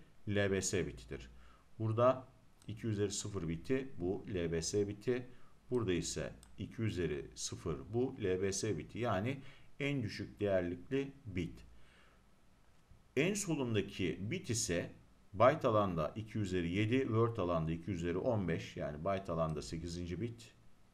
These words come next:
word alanda on altıncı bit, şu M B S bitidir. Yani en yüksek değerlikli bit. Yani L B S düşük değerlikli bit,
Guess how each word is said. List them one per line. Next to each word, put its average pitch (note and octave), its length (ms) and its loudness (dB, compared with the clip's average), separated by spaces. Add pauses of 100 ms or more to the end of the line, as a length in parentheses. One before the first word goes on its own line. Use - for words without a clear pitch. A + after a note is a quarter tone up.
(440)
word G#2+ 280 2
alanda D#2+ 360 2
on F2 160 -2
altıncı G#2+ 480 0
bit, A#2 240 -6
şu - 500 0 (540)
M A#2+ 220 4
B C3+ 120 6
S C#3 260 2
bitidir. D#2 400 -4
Yani B2+ 580 2 (280)
en D3+ 220 4
yüksek G2+ 640 0
değerlikli A#2 720 2
bit. E2+ 220 -4 (240)
Yani F#2+ 340 0
L G#2 180 4
B F2+ 120 4
S C2 320 -4
düşük - 280 -10
değerlikli A#2 500 0
bit, B2+ 220 2